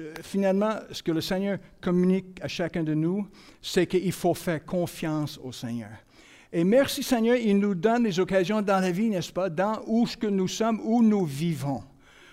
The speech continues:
Des fois, on pense que si c'était quelqu'un d'autre, ah ben, euh, lui, il n'a pas de problème, il n'a pas, non, non, c'est, c'est, c'est, c'est, c'est le Seigneur me donne des, des épreuves ou me laisse vivre quelque chose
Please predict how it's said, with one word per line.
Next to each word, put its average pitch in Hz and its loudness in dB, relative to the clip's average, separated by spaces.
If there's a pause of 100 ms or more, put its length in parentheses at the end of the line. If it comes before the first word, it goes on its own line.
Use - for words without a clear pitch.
(120)
Des 165 2
fois, 208 2
on 202 4
pense 202 0
que 180 0
si - -4
c'était 180 -2
quelqu'un 180 0
d'autre, 185 2
ah 151 -4
ben, 151 -4 (320)
euh, 127 -6
lui, 185 0
il 185 -2
n'a 170 2
pas 170 -2
de - -6
problème, 170 -2
il 165 0
n'a 151 -2
pas, 185 -2
non, 196 0
non, 151 -2
c'est, - -14
c'est, - -12
c'est, 165 -4 (200)
c'est, - -16 (200)
c'est - -6
le 151 -6
Seigneur 190 -4
me 160 0
donne 175 -2 (600)
des, 127 -6 (100)
des 135 -20
épreuves 202 -4
ou 135 -6
me 139 -2
laisse 156 -2
vivre 170 -4
quelque 151 -4
chose 185 -4